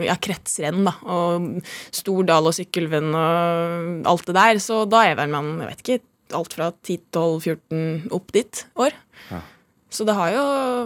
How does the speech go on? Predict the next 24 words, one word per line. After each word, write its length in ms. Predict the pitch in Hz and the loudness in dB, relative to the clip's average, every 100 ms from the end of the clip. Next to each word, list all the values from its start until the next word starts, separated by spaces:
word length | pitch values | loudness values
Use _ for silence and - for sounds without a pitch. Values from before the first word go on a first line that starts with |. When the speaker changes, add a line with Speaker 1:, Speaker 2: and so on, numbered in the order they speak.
| 233 | 2
Speaker 1:
men 120 | 240 | 6
det 80 | 233 | 8
har 120 | 202 339 | 8 6
jo 40 | |
vært, 420 | 285 - _ - - - _ _ _ - | 2 0 _ -8 -8 -12 _ _ _ 0
jeg 120 | 214 | 2
er 40 | 190 | 4
vanvittig 440 | 185 160 - 247 | 2 0 0 0
glad 300 | 202 180 151 | 4 4 4
for 140 | 147 170 | 2 -2
å 40 | |
komme 160 | 165 160 | -2 0
der 120 | 151 | 0
jeg 80 | 131 | 0
kom 120 | 143 131 | -4 -2
fra, 140 | 196 | -2
for 80 | 214 | 0
det 60 | 196 | -2
er 60 | |
også 160 | 190 185 | -2 -4
følelsen 360 | 196 170 175 160 | -2 -2 -2 -6
at 80 | |
du 60 | 170 | -4
må, 200 | 165 160 | -4 -4